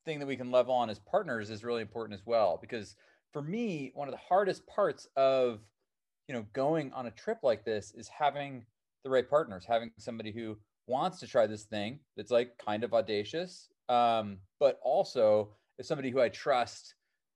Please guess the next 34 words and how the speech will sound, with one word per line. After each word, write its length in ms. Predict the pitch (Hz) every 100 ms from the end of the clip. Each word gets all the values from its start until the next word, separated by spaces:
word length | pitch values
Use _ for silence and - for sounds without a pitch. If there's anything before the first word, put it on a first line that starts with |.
| -
to, 380 | 143 131 117 113
you 80 | 127
know, 180 | 110 117
when 120 | 113
it's 120 | 110 -
time 220 | 113 123
to 40 |
go 140 | 135 131
down, 420 | 170 123 110 117 _ _ _ _ _ _ _ -
we'll, 460 | 123 131 127 - _ _ -
we'll 100 | 127
be 140 | 156
okay 180 | 160 160
going 220 | 175 160
down. 240 | 175 175 - _ _ -
Um, 560 | 147 143 135 127 117 110
because, 360 | 123 135 117 -
you 80 | 139
know, 100 | 113
it's 140 | 110
like, 120 | 127 120
we 60 |
don't, 220 | 139 139 -
we 80 | 135
don't 140 | 147
really 160 | 147 143
wanna, 260 | 143 143
like, 280 | 117 101 98
tread 260 | - 117 107
that 160 | 104
line 320 | 101 104 104
too 180 | 98 110 -
fine. 380 | 104 90 - 80 _
Um, 500 | 123 117 107 98 92